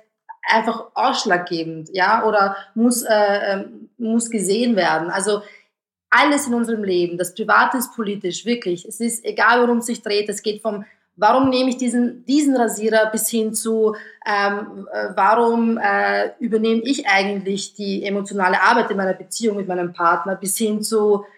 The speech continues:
wieso merke ich mir eigentlich den Geburtstag von den Kindern? Warum nicht mein Ehemann? Warum weiß ich die Schuhgröße von meinen Kindern? Warum bin ich,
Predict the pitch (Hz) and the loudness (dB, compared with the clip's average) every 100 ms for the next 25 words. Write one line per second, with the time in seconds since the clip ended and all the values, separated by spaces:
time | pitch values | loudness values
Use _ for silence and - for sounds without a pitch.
0 | _ - 226 254 247 220 262 247 247 226 | _ -6 -2 2 4 2 0 -2 0 0
1 | 214 220 208 220 285 - 226 208 208 202 | -2 -4 -4 0 0 0 -2 -2 -4 -2
2 | 196 277 320 247 165 160 180 208 214 214 | -2 2 2 4 2 2 2 2 0 -2
3 | 214 196 240 262 190 160 160 180 202 208 | -4 -4 0 0 2 -2 -2 0 0 2
4 | 202 - 277 - 233 226 208 202 190 190 | 0 0 -2 -2 -2 -2 0 0 0 -2
5 | 190 175 175 180 175 170 185 196 202 214 | -2 -2 -2 -2 -2 0 2 0 -2 -2
6 | 254 269 - | 0 -2 -4